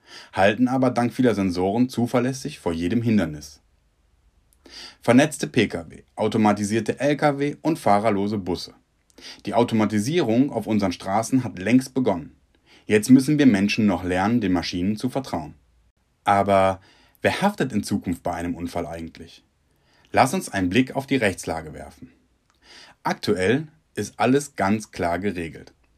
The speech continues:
Wer als Autofahrer einen Fehler macht und einen Unfall verursacht, trägt die volle Verantwortung.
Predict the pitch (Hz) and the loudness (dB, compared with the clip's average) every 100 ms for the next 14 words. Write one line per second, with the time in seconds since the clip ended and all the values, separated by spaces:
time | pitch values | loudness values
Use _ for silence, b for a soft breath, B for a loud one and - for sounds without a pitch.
0 | _ _ 104 98 - 151 175 165 151 127 | _ _ 4 4 4 0 0 2 4 4
1 | 101 90 147 147 139 147 147 104 87 110 | 2 0 2 2 2 0 -2 -4 0 2
2 | 127 127 120 101 107 101 104 - - 92 | 4 4 2 2 2 2 -2 -2 -2 -2
3 | 90 - - 87 82 90 107 104 87 85 | -2 -6 -6 -6 -6 -4 -2 -2 -2 -6
4 | 80 - | -14 -20